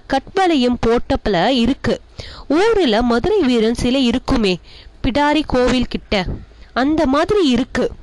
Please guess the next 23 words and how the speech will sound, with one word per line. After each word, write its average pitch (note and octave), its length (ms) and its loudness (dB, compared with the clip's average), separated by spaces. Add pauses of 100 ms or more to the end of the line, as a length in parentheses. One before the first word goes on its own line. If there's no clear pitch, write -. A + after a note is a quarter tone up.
(680)
"அப்பா, - 200 2 (500)
எப்படிதானே D#4+ 640 0
இதெல்லாம் B3+ 420 0
பண்ணினானோ?" A3+ 580 0 (300)
என்று A3+ 340 0
மல்லாந்து C#4+ 560 0
மார்பில் A3 600 0 (420)
இரண்டு D4+ 420 0
கைகளையும் B3 1040 0
வைத்து A#3 480 0
கிடப்பாள். G3+ 540 -2 (640)
தண்டபாணி C4 600 0
திரும்பி B3 400 0
அவளை G#3 360 0
பார்ப்பார். G3 580 0 (320)
"அச்சோ G#3+ 440 -2
அம்மா" G#3+ 360 0 (100)
என்ற F#3+ 340 -2
அவள் F#3 340 -2 (300)
அசையாமல் A#3 680 0
மல்லாந்து A#3+ 560 0
வியப்பதை G3+ 600 0
பார்த்தால் G3 600 -2